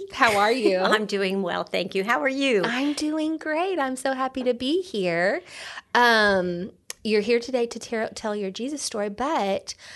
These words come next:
Speaker 1: I know you because you are involved in women's ministry.
Speaker 2: Yes.
Speaker 1: How would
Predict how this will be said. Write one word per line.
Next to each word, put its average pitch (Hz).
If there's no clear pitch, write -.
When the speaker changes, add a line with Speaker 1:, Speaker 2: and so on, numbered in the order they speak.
Speaker 1:
I 392
know 240
you 196
because 190
you 208
are 214
involved 185
in 180
women's 175
ministry. 170
Speaker 2:
Yes. 175
Speaker 1:
How 285
would 311